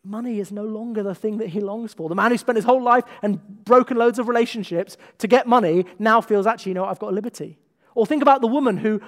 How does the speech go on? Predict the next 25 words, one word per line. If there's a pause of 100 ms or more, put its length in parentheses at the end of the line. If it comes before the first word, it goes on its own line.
(100)
pours
the
perfume
over
Jesus'
feet,
Mary. (240)
You
know, (120)
thousands
of
pounds
worth
of
perfume,
a
year's
wages, (180)
just (140)
broken (360)
on
Jesus. (1200)
Why?
Not
wasted,